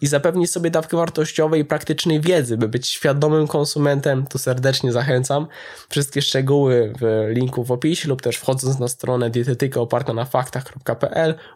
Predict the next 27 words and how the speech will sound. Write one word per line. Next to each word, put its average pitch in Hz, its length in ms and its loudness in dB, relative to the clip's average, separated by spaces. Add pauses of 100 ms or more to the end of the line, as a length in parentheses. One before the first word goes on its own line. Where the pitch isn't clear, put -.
ukośnik 123 720 -2 (100)
e-book. 127 480 0 (460)
Przypominam 143 540 2
też, 131 260 2
że 143 220 0
dla 131 140 0
słuchaczy 139 500 0
tego 123 200 0
podcastu - 560 0 (340)
obowiązuje 151 540 2
kod 151 220 0
rabatowy 131 480 0
o 123 60 2
treści 123 560 -2 (160)
podcast 147 600 0
pisane 113 400 -2
przez - 360 -4 (340)
C. 123 320 -4 (160)
Bardzo 139 240 2
się - 120 -6
cieszę, 143 280 0
że 127 120 2
mam 131 220 4
do 127 120 0
kogo 117 300 -2 (560)
mówić. - 540 0 (140)
Ponadto, 147 580 0